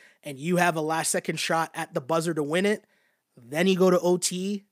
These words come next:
and the other team goes four of six from three in that overtime period, they shoot the lights out, I'm not gonna be the one to sit here and blame the refs. If you guys wanna do that,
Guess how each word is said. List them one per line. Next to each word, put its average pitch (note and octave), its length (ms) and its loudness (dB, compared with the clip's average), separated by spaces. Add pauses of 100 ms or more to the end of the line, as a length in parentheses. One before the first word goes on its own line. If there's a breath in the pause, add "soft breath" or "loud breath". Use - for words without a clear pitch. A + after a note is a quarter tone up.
and D3+ 120 -8
the C3 120 -10
other E3+ 180 0
team F#3 320 -2
goes D#3 300 -2
four E3 340 -2
of D3+ 80 -2
six - 420 -4 (320 soft breath)
from F3 200 0
three F3 280 -2
in E3 100 -2
that E3 180 -2
overtime E3 480 -2
period, G3 500 2 (280 soft breath)
they D#3 120 -4
shoot F3+ 260 -2
the D#3 100 -10
lights E3+ 340 -4
out, A3 260 -4 (1300)
I'm E3+ 220 0
not E3+ 160 0
gonna D#3 120 -6
be D3+ 120 -8
the D3 100 -4
one C#3+ 300 -6
to C#3 100 -8
sit D3 240 -6
here C#3+ 160 -8
and C3 100 -12
blame C3+ 200 -12
the B2 100 -16
refs. - 320 -12
If - 100 -20
you C3+ 60 -14
guys G#3+ 240 4
wanna A3+ 180 2
do A3+ 180 0
that, A3+ 280 2